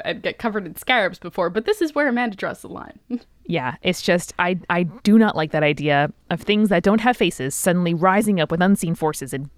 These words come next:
Speaker 2: getting faces.
Speaker 1: Just hates the elementals. I gotcha.
Speaker 2: While we're in this sidebar of my own creation, by the way, <laughs> I would love,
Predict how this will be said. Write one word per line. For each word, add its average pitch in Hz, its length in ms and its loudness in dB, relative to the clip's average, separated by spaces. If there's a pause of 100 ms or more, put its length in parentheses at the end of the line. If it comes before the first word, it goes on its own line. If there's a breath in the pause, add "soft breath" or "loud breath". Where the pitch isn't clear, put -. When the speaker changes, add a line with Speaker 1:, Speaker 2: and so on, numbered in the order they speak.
(120)
Speaker 2:
getting 170 220 0 (160)
faces. - 400 -4 (680 loud breath)
Speaker 1:
Just 190 200 -16
hates 208 340 -4 (100)
the 190 140 -4
elementals. 185 680 -12
I 190 120 -8
gotcha. - 420 -12 (540 soft breath)
Speaker 2:
While 311 260 6
we're 294 120 0
in 254 80 6
this 196 140 2
sidebar 139 500 -2 (140)
of 180 120 2
my 170 160 4
own 165 100 2
creation, 151 380 -2
by 147 180 2
the 143 80 0
way, 202 340 0 (320 loud breath)
<laughs> - 760 -2
I 294 160 4
would 339 160 2
love, 226 260 4